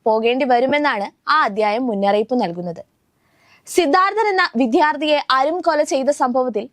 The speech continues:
ഒപ്പം നിന്നയാളല്ലേ ബാലൻ? എട്ട് വർഷത്തെ ആ നാൾ വഴി അവിടെ ഉണ്ടാകും. മത്തായിയുടെ സുവിശേഷത്തിൽ അവസാന വിധിയിൽ പിശാചിനും അവന്റെ ദൂതന്മാർക്കും ഒരുക്കിയിരിക്കുന്ന നിത്യാഗ്നി കുണ്ടമോർത്താൽ നന്ന്. സിദ്ധാർത്ഥനോട് ചെയ്തതിൽ ഒരു പടി കൂടി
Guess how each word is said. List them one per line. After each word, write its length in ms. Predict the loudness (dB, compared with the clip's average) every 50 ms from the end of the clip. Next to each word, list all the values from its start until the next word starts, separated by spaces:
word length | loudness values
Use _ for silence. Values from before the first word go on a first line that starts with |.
| _ _
ഒപ്പം 320 | -2 -2 0 -2 -2 0
നിന്നയാളല്ലേ 520 | 0 0 2 2 2 2 2 0 0 0 0
ബാലൻ? 380 | 0 0 0 0 0 -2 -6 -10 _ _ _ _ _ _ _ _ _ _
എട്ട് 320 | -2 -2 -2 -4 _ 0 0
വർഷത്തെ 480 | 0 0 0 -2 -2 0 0 0 0 2
ആ 140 | 0 0 0
നാൾ 260 | 0 0 0 0 0
വഴി 320 | 0 0 -2 -2 -4 -10 -12 _ -4
അവിടെ 280 | -2 0 0 0 0
ഉണ്ടാകും. 520 | 0 0 -2 -2 -2 -2 -2 -4 -8 -16 _ _ _ _ _ _ _ _ _ _ _ _
മത്തായിയുടെ 540 | 0 0 0 2 0 0 2 2 0 0 -2
സുവിശേഷത്തിൽ 720 | 0 2 0 0 2 0 -2 0 0 0 0 0 0 0 -2 0
അവസാന 540 | 0 0 0 -2 -2 0 0 0 2 0 -2
വിധിയിൽ 360 | -2 -2 -2 -2 -4 -6 -10 _ _
പിശാചിനും 580 | -6 -2 0 0 0 0 0 0 -2 0 0
അവന്റെ 240 | 2 2 2 2 2
ദൂതന്മാർക്കും 720 | 0 2 0 2 2 0 0 2 0 0 0 0 -2 0 0
ഒരുക്കിയിരിക്കുന്ന 640 | 0 0 0 0 0 0 0 -2 -2 -2 0 -2 -2 -4 _ 0
നിത്യാഗ്നി 640 | 0 0 -2 -2 _ 0 0 0 0 -2 -2 -2
കുണ്ടമോർത്താൽ 720 | 0 0 0 2 2 0 2 2 0 0 0 -2 -2 -4 -4 -6 _ _ -12
നന്ന്. 300 | -10 -10 -8 -8 -8 -8 -10 _ _ _ _ _ -20 -20 -20 -18 -14
സിദ്ധാർത്ഥനോട് 760 | -2 0 0 2 2 2 2 2 0 0 0 0 2 0 2
ചെയ്തതിൽ 460 | 2 2 2 2 2 2 2 0 0 -2 -2 _ 0
ഒരു 160 | 2 2 2 2
പടി 140 | 0 0 0
കൂടി 240 | 0 0 0 0 0